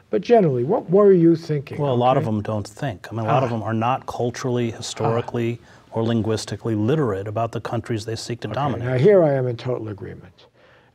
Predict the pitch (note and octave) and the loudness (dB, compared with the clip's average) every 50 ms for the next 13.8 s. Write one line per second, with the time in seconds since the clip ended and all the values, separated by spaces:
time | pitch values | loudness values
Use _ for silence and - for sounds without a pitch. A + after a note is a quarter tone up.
0 | _ _ - C3+ C3+ B2 C3 E3+ G3+ A3+ A3+ - D#3 D3 D3 C3 - - C3+ B2+ | _ _ -6 -6 -4 0 4 4 4 4 4 2 2 0 0 0 -2 -4 -6 -6
1 | B2 A#2+ A#2+ A#2+ A#2+ A#2+ B2+ B2+ B2 A#2 A2 A2 G#2 - A#2 G#2 - B2 B2+ A#2+ | -4 -4 -6 -6 -6 -4 -4 -4 -4 -4 -6 -8 -8 -8 -8 -8 -4 0 0 0
2 | A2 C#3 C#3+ C#3+ D3+ C3+ A#2+ C3+ C3+ A#2 A#2+ A2+ G#2+ B2 A#2 A2+ G#2+ - - - | 2 2 2 2 2 0 0 -2 -2 -2 -4 -4 -4 -4 -4 -4 -6 -8 -8 -10
3 | A2+ G2+ G2+ - - G#2+ G2+ F#2+ F#2 - - - - - - - - - _ _ | -10 -10 -10 -10 -12 -12 -12 -12 -12 -14 -14 -14 -14 -14 -16 -16 -18 -20 _ _
4 | _ _ - D3+ A#2+ F#2+ G2 - _ _ _ _ _ _ _ - - - A#2 - | _ _ -12 -8 -8 -8 -8 -10 _ _ _ _ _ _ _ -12 -8 -6 -6 -6
5 | - - - - - G#2+ G#2+ - - - - - - - C#3+ D3+ E3+ F#3+ G3 G3 | -8 -16 -18 -12 -10 -10 -10 -8 -10 -10 -12 -12 -8 -2 0 4 6 6 8 8
6 | G3 F#3 F3 - - D#3+ D3+ D3 D3 D3+ C#3+ B2+ - C#3+ B2+ - C#3 C3 B2+ B2 | 8 8 6 6 4 4 4 6 4 4 2 2 -2 -4 -4 -2 0 0 0 0
7 | B2 A2+ A#2+ B2 A#2+ A2+ G#2+ B2 B2 B2 A#2+ B2+ C3+ C#3 - - - B2+ B2+ C3 | 0 0 0 0 0 0 0 0 0 0 2 0 0 0 -2 -2 0 0 0 0
8 | - A#2 A2+ G#2 A2+ G2+ - - - - - - C3 B2+ C3+ D3 D#3 D3+ - D#3 | 0 -2 0 0 -2 -2 -4 -10 -14 -12 -6 -2 0 2 2 2 0 0 2 2
9 | D3 C#3+ C3+ B2 C3 B2 A#2 A#2 C#3 B2+ B2+ B2 A2 B2+ A#2+ A#2 G#2+ G#2 B2+ C#3+ | 2 2 2 2 -2 -2 -2 -2 -2 -2 -2 -4 -6 -6 -6 -4 -4 -2 -2 -2
10 | D3+ - - - B2 A#2+ A2 A2 G#2+ G2+ - C3 C3 C#3 - - - _ _ _ | -4 -6 -8 -8 -8 -6 -6 -6 -8 -6 -6 -6 -6 -6 -8 -16 -20 _ _ _
11 | _ _ - - - - - - - - - C3 B2+ B2+ B2 B2 A#2+ A#2+ A#2+ A#2 | _ _ -20 -20 -20 -20 -20 -20 -10 -6 -2 0 2 2 2 2 2 0 0 -2
12 | G#2+ F#2 - A2+ B2 A#2+ A#2+ A#2 A2+ - _ _ _ - C3+ B2+ B2 - - D3 | -2 -4 -4 -2 -2 -2 -2 -2 -4 -8 _ _ _ -2 0 0 0 2 4 4
13 | D3 D3 D3+ D#3+ F3 D#3 A#2+ A#2+ A#2+ A#2 A#2+ C#3 D3+ C3+ B2 | 6 6 6 6 4 4 4 2 2 2 2 -2 -4 -8 -12